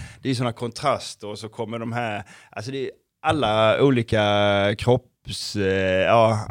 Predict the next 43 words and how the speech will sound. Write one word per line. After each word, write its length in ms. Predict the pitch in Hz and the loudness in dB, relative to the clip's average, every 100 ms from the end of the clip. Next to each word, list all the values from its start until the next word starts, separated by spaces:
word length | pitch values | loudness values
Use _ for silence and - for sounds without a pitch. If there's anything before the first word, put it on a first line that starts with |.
| - - | -10 0
allting 420 | 147 120 143 110 | 0 2 -2 0
finns 220 | 127 104 | 0 0
där 120 | 95 | -2
ju, 140 | 92 104 | 0 4
längd, 640 | 127 143 139 135 117 80 | 4 4 0 -4 -4 -4
breda, 560 | 101 131 151 131 107 101 | -2 0 2 0 -2 -6
och 200 | 107 110 | -6 -8
så, 200 | 113 104 _ _ _ | -12 -12 _ _ _
och 200 | 113 110 | -12 -10
pingis 280 | 123 117 110 | -10 -12 -12
spelar 320 | - 117 113 | -8 -6 -4
ju 60 | 113 | -4
lite 220 | 117 107 | -6 -8
sådär 300 | 120 117 110 | -4 -2 -2
då, 100 | 113 | -2
och 240 | 107 107 | -2 -2
sen 120 | 123 113 | -4 -2
kommer 200 | 131 123 | -2 0
de 60 | |
här 100 | 131 | 0
superstjärnorna 840 | 120 156 110 - 120 104 92 95 98 | 0 0 0 -4 -4 -4 -2 -2 -4
in 100 | 107 | -2
ibland 320 | 117 117 117 | 2 2 2
då 100 | 120 | 0
som, 180 | 101 98 - - _ - | -2 -6 -14 -20 _ -10
som 180 | 110 | -2
är 60 | 113 | 0
världsstjärnor 840 | 113 107 82 - - 92 85 107 | 2 2 0 -6 -6 -4 -2 0
då, 200 | 139 107 | 2 2
som 160 | - 104 | 0 -6
man 100 | 101 | -8
ser 360 | - 113 98 | -4 -2 -2
när 140 | 90 113 | -2 -2
de 120 | 113 | -2
kommer 320 | - 95 104 | -4 -6 -6
in 280 | 107 95 76 | -6 -8 -10
liksom. 340 | 90 101 98 104 | -14 -16 -18 -14
Friidrottarna 640 | - 131 117 107 113 120 | -8 -6 -4 -6 -6 -6
är 40 | |
ju 80 | 117 | -6
ofta 300 | 113 110 101 | -6 -8 -10
ganska, 440 | 104 107 98 92 90 95 | -10 -12 -12 -12 -14 -12
ja, 240 | 101 98 | -8 -8